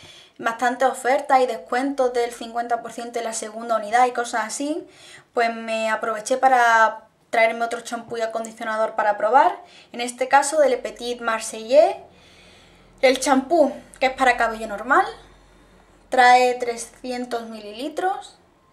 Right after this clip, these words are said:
Y este es con extracto de manzana y hojas de olivo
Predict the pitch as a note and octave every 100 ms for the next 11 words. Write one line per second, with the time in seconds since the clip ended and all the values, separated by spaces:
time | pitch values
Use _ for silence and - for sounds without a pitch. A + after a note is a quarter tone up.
0 | _ _ _ _ _ _ _ B3+ B3 B3
1 | - C4+ C#4+ C4 A3 A3 B3 B3 C4 B3+
2 | B3 A#3+ C4 B3+ B3+ A#3+ A#3 - G#3 F#3+
3 | G3 C4 F4 G4+ A#4